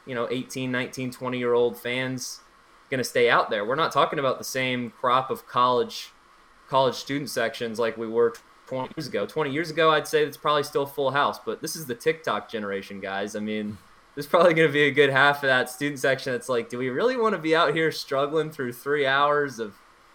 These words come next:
of, of rain, torrential downfall when we could, you know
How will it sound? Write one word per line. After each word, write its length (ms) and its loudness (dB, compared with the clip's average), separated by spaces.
of, 320 -6
of 380 -4
rain, 440 -4
torrential 500 -4
downfall 960 0
when 140 -6
we 120 -4
could, 180 -4
you 140 -8
know 260 -6